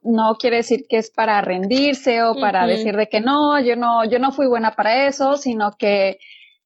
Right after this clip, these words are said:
Speaker 1: te, se pueden asesorar, como bien lo dices, una asesora de, de lactancia o,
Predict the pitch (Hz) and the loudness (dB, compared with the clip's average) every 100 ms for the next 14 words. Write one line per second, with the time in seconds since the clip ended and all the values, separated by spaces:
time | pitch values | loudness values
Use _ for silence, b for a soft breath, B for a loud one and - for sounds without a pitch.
0 | _ _ _ _ _ 220 - - 277 - | _ _ _ _ _ -2 -2 -4 -4 0
1 | 247 240 233 202 202 185 180 190 185 185 | 0 -2 -4 -2 2 0 0 -4 -2 -4
2 | 175 185 196 196 190 180 208 190 180 180 | -4 -4 -6 -6 -6 -6 -6 -2 0 0
3 | 175 165 165 160 175 - 233 247 240 247 | 0 -4 -4 -2 -4 -4 -4 -2 -4 -2
4 | 226 - 196 180 175 170 160 | -2 -2 -2 0 0 -2 -4